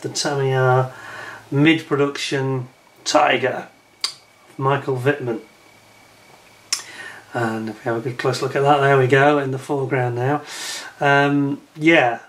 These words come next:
uh, I'm quite proud of that one. I think I did a reasonable job. It's quite a basic kit, but I added the Friul tracks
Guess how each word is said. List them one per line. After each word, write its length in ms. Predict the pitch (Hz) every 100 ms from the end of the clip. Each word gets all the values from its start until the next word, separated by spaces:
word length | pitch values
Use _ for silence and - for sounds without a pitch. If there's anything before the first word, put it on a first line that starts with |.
| -
uh, 380 | 135 127 127 123
I'm 20 |
quite 280 | 127 180 -
proud 180 | 160 143
of 60 |
that 140 | 127 123
one. 100 | 131
I 100 | 135
think 140 | 147
I 60 | 131
did 140 | 131
a 80 | 123
reasonable 380 | 131 127 120 120
job. 260 | 135 123
It's 120 | 131 131
quite 220 | 156 123
a 20 |
basic 540 | - 139 123 - -
kit, 260 | - 147 139
but 120 | 139
I 160 | 139 143
added 240 | 139 131
the 60 | 135
Friul 440 | - 165 151 139
tracks 640 | - 190 190 - - -